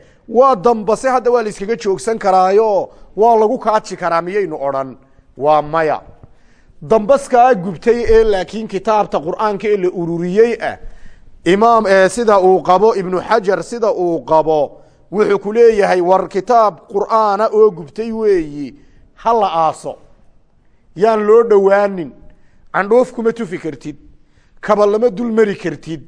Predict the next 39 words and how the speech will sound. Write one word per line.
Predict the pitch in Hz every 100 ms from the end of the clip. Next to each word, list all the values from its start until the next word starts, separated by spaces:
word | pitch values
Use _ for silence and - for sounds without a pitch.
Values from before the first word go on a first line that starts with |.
| - - - -
Wax | 202 220
nadaafad | 208 202 196 180 185
xumo | - 214
ah | 220
ku | 240
samayn | 240 208 214
maysid." | 208 196
Hadda | 180 220
waa | 254
dambas | 208 190 170 175
buu | 202
noqday. | 180 127 120 110 - - - _ _ _
Dambaskaa | 185 202 254 247 220
ilaali | 196 202 180
buu | 165
ku | -
leeyahay. | 135 113 92 - _ - - - _
Halka | - 208 226
sheekha | 277 262 240
kale | 208 220 240
ee | 247
Ramligu | 233 262 240 196 180
uu | 185 202
ka | 196 240
qabo | 185 175 160 160 - - - - _
mushkilad | 180 185 - 220 254
inayna | 254 247 214 220 208
ahayn | 208 214
kol | 247
hadduu | 208 185 208
dambas | 175 170 165 -
noqday, | 165 143 160 160 147 - _ -
wixii | 220 185 226
wuu | 233 269
isbedelay, | 208 - 165 180 170 156 120 - - -
kitaabnimadii | 214 208 226 202 226 262 285 262
buu | 220
iska | 175 240
bedelay, | 226 208 170 170 151 123